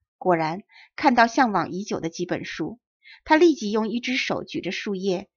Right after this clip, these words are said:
用另一只手去拿那几本书。刚要离开，就被卖书的人捉住了，当即送往县衙。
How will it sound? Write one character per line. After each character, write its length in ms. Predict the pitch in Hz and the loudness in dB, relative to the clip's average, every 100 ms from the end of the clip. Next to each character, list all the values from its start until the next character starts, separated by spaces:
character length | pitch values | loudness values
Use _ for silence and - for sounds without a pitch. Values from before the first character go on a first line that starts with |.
| _ | _
用 180 | - 269 | 0 2
另 160 | 277 330 | 6 4
一 100 | 208 | 4
只 140 | 196 | 0
手 220 | 190 - | -2 -4
去 160 | - 269 | -4 -4
拿 240 | 202 156 | -4 -4
那 120 | 202 240 | -4 -4
几 140 | 170 | -4
本 160 | 135 - | -8 -8
书。 340 | - 139 - _ _ _ _ _ _ | -10 -12 -14 _ _ _ _ _ _
刚 160 | 302 | 2
要 160 | 311 226 | 4 4
离 200 | 170 156 | 2 -4
开， 360 | - - 175 208 - _ | -8 -8 -8 -10 -20 _
就 100 | 214 | -2
被 160 | 196 202 | 0 0
卖 220 | 190 180 | 2 0
书 200 | - 190 | -2 -2
的 120 | 180 | -2
人 180 | 151 165 | -2 -4
捉 220 | 180 180 | -2 -2
住 200 | 180 135 | -2 -6
了， 220 | 120 - _ _ _ _ - | -6 -10 _ _ _ _ 2
当 180 | 254 247 | 4 2
即 220 | - 185 | -4 -8
送 240 | - 208 | -4 -4
往 160 | 160 - | -4 -6
县 240 | - 196 | -6 -8
衙。 300 | - 165 - | -8 -12 -14